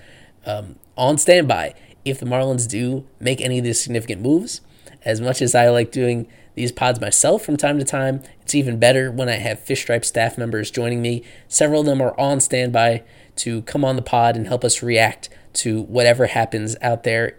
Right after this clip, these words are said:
in San Diego. We're gonna be there for you, uh, with covering all the rumors each day on fish stripes dot com, uh, putting other moves that other teams make in perspective, uh, that may affect the Marlins indirectly one way or the other.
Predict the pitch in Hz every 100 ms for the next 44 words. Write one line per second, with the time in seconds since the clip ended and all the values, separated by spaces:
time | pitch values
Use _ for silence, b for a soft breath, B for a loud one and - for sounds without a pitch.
0 | - 123 - 113 98 113 123 151 160 123
1 | 113 98 143 151 147 147 156 147 151 156
2 | 151 B B B - - 82 73 113 107
3 | - _ _ - - 151 143 123 139 165
4 | 139 139 131 127 120 - 139 131 120 117
5 | 120 - 120 123 127 123 b - 123 -
6 | 110 - 110 - 143 165 190 185 B B
7 | - - 113 135 _ - 135 123 120 117
8 | - 135 220 160 131 123 117 117 - 170
9 | 170 147 127 117 120 - 147 143 131 -
10 | 117 - 143 143 B B B - - 104
11 | 117 113 123 117 - - - 147 - -
12 | 123 123 123 120 139 127 117 127 135 120
13 | 113 120 117 113 110 - 123 113 104 120
14 | 151